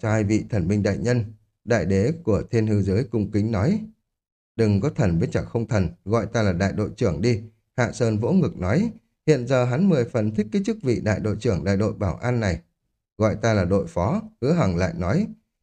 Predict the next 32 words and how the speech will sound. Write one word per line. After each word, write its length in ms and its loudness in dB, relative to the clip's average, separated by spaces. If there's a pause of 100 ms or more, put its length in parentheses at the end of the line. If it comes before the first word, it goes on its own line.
(140)
Chức 160 0
vị 140 2
phó 180 0
đội 180 0
trưởng 300 -2
này 200 2
vốn 240 2
là 100 2
không 240 -6
có, 320 0 (240)
do 160 2
hắn 200 -2
thêm 220 0
vào 160 -2
thôi. 280 0 (640)
Chức 140 0
vị 300 2
của 80 4
đại 160 2
đội 180 2
bảo 180 2
an 280 0
có 60 -4
ghi 220 2
rõ, 360 0 (580)
chính 380 0
đội 240 2
trưởng 320 0
và 200 0
phó 220 0
đội 220 0
trưởng, 240 0